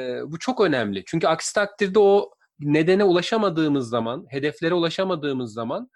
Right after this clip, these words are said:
e, bu mutsuzluk olarak, e, bilançomuza yazılıyor. Ama şimdi, e, nedensiz bir mutluluğu özümseyebilirsek, e,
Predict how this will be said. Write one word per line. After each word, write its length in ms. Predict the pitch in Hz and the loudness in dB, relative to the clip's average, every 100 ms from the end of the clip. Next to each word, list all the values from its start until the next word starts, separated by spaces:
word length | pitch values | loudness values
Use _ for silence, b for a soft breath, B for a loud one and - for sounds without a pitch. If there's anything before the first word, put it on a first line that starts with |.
| _ _ _ | _ _ _
e, 40 | - | -20
bu 180 | 165 220 208 | -12 -10 -6
mutsuzluk 560 | 220 - 254 226 240 220 | -8 -6 -8 -8 -2 0
olarak, 340 | 175 151 139 - 127 | 2 0 -2 -10 -10
e, 260 | 127 120 117 117 - | -8 -8 -10 -14 -18
bilançomuza 760 | 123 127 143 151 135 139 143 190 | -18 -14 -4 -4 -4 -6 -4 -4
yazılıyor. 460 | 160 143 143 113 | -4 -6 -6 -4
Ama 120 | 123 147 | -4 -6
şimdi, 460 | - 220 175 277 - _ _ _ _ 110 | -6 -8 -6 -8 -12 _ _ _ _ -14
e, 60 | 120 127 127 120 120 117 127 | -10 -10 -10 -12 -14 -18 -12
nedensiz 640 | 139 147 170 175 254 220 | -10 -4 -4 -4 -8 -10
bir 60 | 190 | -8
mutluluğu 720 | 165 160 156 151 156 151 135 _ | -8 -8 -8 -6 -4 -6 -8 _
özümseyebilirsek, 960 | 143 127 143 - 160 170 190 - 196 - _ _ _ _ _ | -12 -8 -10 -6 -6 -6 -10 -8 -12 -12 _ _ _ _ _
e, 40 | - | -20